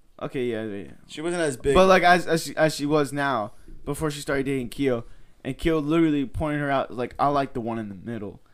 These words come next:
Speaker 2: Didn't
Speaker 1: And
Speaker 2: even
Speaker 1: then
Speaker 2: say her name or
Speaker 1: didn't even
Speaker 2: anything.
Speaker 1: say her name, didn't even
Speaker 2: He was
Speaker 1: care
Speaker 2: savage. He was
Speaker 1: the
Speaker 2: alpha.
Speaker 1: age, none of that. N-, they don't, it don't matter. So then they started dating, you know, and they, they look happy. They always look happy. He's constantly making videos with her. And guess what, guys?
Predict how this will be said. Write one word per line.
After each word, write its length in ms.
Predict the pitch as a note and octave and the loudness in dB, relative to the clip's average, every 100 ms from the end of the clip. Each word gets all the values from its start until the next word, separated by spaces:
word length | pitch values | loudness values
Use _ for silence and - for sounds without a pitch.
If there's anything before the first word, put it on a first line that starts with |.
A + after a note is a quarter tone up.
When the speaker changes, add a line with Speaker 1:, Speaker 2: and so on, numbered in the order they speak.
| _ | _
Speaker 2:
Didn't 180 | E3 F#3 | 0 2
Speaker 1:
And 80 | E3+ | 4
Speaker 2:
even 40 | |
Speaker 1:
then 60 | F#3+ | 6
Speaker 2:
say 140 | G3 | 4
her 120 | F3+ D#3+ | 2 -2
name 320 | D3+ D3+ D3+ | -2 -4 -4
or 80 | C#3+ | -2
Speaker 1:
didn't 120 | F3+ | 0
even 80 | F3 | 0
Speaker 2:
anything. 120 | E3+ E3 | -2 -2
Speaker 1:
say 160 | D#3+ | 0
her 160 | D#3+ D3+ | 0 0
name, 460 | D3 C#3+ C#3 C#3 | -2 -4 -6 -4
didn't 180 | C#3 D#3 | -2 0
even 140 | D3 C#3 | -2 -2
Speaker 2:
He 80 | |
was 80 | D#3+ | 0
Speaker 1:
care 80 | - | 2
Speaker 2:
savage. 340 | E3 D#3+ B2 C3 | 4 4 0 -4
He 40 | |
was 100 | B2+ | -4
Speaker 1:
the 40 | C#3+ | -2
Speaker 2:
alpha. 260 | C#3+ B2 | -2 0
Speaker 1:
age, 380 | D3+ D3 C#3+ - | 0 0 -2 -4
none 220 | D3 D3 | -6 -4
of 40 | C3 | -4
that. 80 | B2 | -6
N-, 60 | B2+ | -6
they 100 | E2+ | -4
don't, 340 | D3 D3+ - | -2 0 2
it 60 | D3+ | 4
don't 200 | C#3+ C3+ | 4 4
matter. 440 | C#3+ C3 A#2 A2 - - - - - - | 4 4 0 -4 -12 -20 -20 -20 -20 -8
So 160 | E3 | -2
then 220 | D#3 F#3 | 2 2
they 100 | F3 | 2
started 400 | D#3+ E3 D3+ D3 | 0 2 4 2
dating, 380 | C#3+ D3+ D3 D3 | 2 2 0 -2
you 80 | D3+ | -2
know, 140 | D#3 | -2
and 120 | E3+ F#3 | -2 -4
they, 100 | F#3+ | -4
they 160 | F3+ G#3+ | 0 0
look 200 | A3 - | 0 0
happy. 420 | E3 C#3+ C#3+ C#3+ | 0 0 0 -2
They 160 | B2 C3 | 0 2
always 260 | D#3 D#3 | 2 2
look 160 | D#3 D3 | -2 -2
happy. 300 | C#3+ B2+ B2+ | -2 0 -4
He's 120 | A#2+ | -8
constantly 520 | - D#3 D3+ - D3 | -6 -4 -4 -6 -6
making 380 | C#3 C#3 C3 C3 | -4 -6 -6 -6
videos 260 | C3 C3 A#2+ | -4 -4 -4
with 120 | B2 | -6
her. 120 | B2+ | -6
And 240 | G#2+ B2+ A#2+ | -6 -6 -6
guess 260 | C3 - | -6 -4
what, 220 | B2 G#2+ | -8 -4
guys? 480 | A#2+ A#2 A2+ G#2 - | 0 2 0 -2 -10